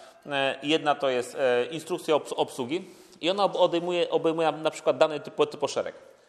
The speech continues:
E, tutaj na przykład mamy modele M L T sześć trzy pięć, e, siedem trzy siedem, siedem trzy trzy. Jest to pewien typoszereg, e, bardzo pod-, podobny, jeżeli chodzi o, e, podzes-, podzespoły.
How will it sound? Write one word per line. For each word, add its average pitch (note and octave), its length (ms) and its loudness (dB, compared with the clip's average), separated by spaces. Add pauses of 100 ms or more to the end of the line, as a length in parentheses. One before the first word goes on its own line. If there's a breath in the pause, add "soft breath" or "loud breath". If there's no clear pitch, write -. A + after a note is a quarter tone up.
(300 soft breath)
E, C3 380 4 (100)
tutaj A#3 160 6
na G3 40 6
przykład E3+ 200 -2
mamy D#3+ 160 2
modele D3+ 320 6
M D3 160 0
L C#3 80 0
T C#3 120 4
sześć - 280 -2
trzy C3+ 120 -6
pięć, C3+ 360 -2 (220)
e, A#2 560 2
siedem B2+ 300 2
trzy B2 140 -10
siedem, C3 280 0
siedem B2 240 -4
trzy B2 140 -10
trzy. G3+ 200 -2 (220 loud breath)
Jest D3 140 -4
to E3 80 4
pewien E3+ 360 2
typoszereg, E3+ 560 0
e, F3+ 280 0
bardzo F3 300 -2
pod-, E3 260 -6
podobny, D#3 480 0
jeżeli B2 260 -2
chodzi B2 340 0
o, A2+ 140 4 (180)
e, B2+ 380 4
podzes-, B2+ 480 -2
podzespoły. C#3 540 2